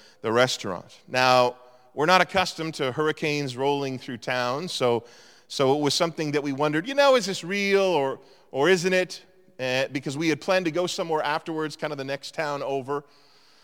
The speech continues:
to look around. But we opted to err on the side of safety. Thank the Lord we did. Because as we finished our dinner, we could see things kinda starting to,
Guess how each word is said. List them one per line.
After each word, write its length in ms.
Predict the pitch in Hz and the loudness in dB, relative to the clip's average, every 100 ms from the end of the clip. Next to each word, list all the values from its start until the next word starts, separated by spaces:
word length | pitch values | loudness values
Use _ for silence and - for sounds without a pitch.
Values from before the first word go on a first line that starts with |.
| _ _ - | _ _ -10
to 100 | 131 | -4
look 200 | 131 127 | -2 0
around. 560 | 117 135 151 156 151 135 - - | 2 2 4 2 -2 -8 -18 -20
But 260 | 120 135 139 | -6 -2 0
we 160 | 147 180 | 2 6
opted 460 | 214 220 220 175 | 6 6 -2 -6
to 180 | 185 151 | -6 -2
err 240 | 170 175 | 2 2
on 80 | 180 | 2
the 80 | 151 | -2
side 300 | - 147 143 | -4 -4 -4
of 100 | 127 | -6
safety. 600 | - 139 135 - 151 226 | -8 -6 -8 -10 -12 -12
Thank 360 | - 123 123 - | -12 -10 -12 -12
the 80 | |
Lord 320 | 120 120 123 113 | -8 -4 -4 -6
we 140 | 110 | -10
did. 400 | 101 120 196 - _ _ _ _ _ _ 117 | -6 -6 -6 -10 _ _ _ _ _ _ -8
Because 760 | 139 131 156 151 147 120 120 | -8 -2 0 2 0 -4 -10
as 420 | 131 139 156 143 | -6 -2 -2 -2
we 360 | 165 151 147 131 - _ | -6 -6 -6 -10 -16 _
finished 400 | 202 208 196 - | -4 -2 -4 -2
our 180 | 156 156 | -4 -2
dinner, 380 | 147 190 165 151 | -4 -2 -2 -2
we 100 | 143 | -6
could 180 | 147 | -10
see 220 | - 196 185 | -12 -10 -8
things 420 | 180 170 156 - | -6 -6 -6 -8
kinda 220 | 170 156 | -10 -10
starting 360 | - 170 165 147 | -6 -8 -8 -10
to, 280 | - - | -10 -10